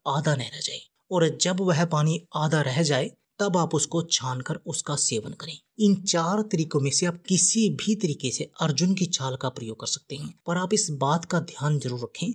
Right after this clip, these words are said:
कि उसके अंदर एक चुटकी दालचीनी के पाउडर का प्रयोग जरूर करें,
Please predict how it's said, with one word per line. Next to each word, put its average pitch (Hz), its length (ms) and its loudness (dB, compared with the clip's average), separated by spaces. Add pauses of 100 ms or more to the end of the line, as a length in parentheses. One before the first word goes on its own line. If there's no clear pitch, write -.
(260)
कि 214 220 -2
उसके 214 280 4
अंदर 175 480 2
एक 202 280 4
चुटकी 180 440 -2 (240)
दालचीनी 160 600 2
के 220 100 4
पाउडर 139 300 0
का 131 120 -6
प्रयोग 127 440 -6
जरूर 113 320 -6
करें, 156 120 -14